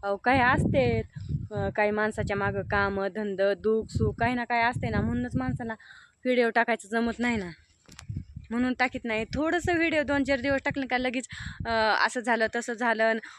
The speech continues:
हारली ना, असं झालं ना, आता व्हिडिओ बंद केले ना, आता येतच नाही ना, असं न तसं. काय काय बायांना ना,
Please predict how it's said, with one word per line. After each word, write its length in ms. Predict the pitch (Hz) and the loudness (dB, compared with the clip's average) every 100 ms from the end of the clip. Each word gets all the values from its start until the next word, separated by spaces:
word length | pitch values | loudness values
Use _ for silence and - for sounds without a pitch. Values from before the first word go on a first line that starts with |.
| - - | -6 2
हारली 360 | 254 240 240 | 2 2 2
ना, 120 | 233 | 2
असं 180 | 220 240 | 0 0
झालं 380 | 220 233 220 226 | 0 0 2 2
ना, 60 | 214 | 2
आता 160 | 220 | 2
व्हिडिओ 300 | 220 220 214 | 0 0 0
बंद 180 | 214 214 - | -2 -4 -4
केले 220 | 220 214 | -2 2
ना, 120 | 208 | 2
आता 140 | 202 | 2
येतच 320 | 208 208 214 208 | 0 -2 -4 -6
नाही 160 | 220 | -6
ना, 140 | 214 214 | -4 -4
असं 220 | 220 220 | -4 -8
न 40 | 208 | -10
तसं. 240 | 214 214 202 | -10 -10 -8
काय 160 | 202 214 | -6 -2
काय 200 | 214 214 | 0 2
बायांना 400 | 214 220 214 | 4 4 4
ना, 100 | 220 | 0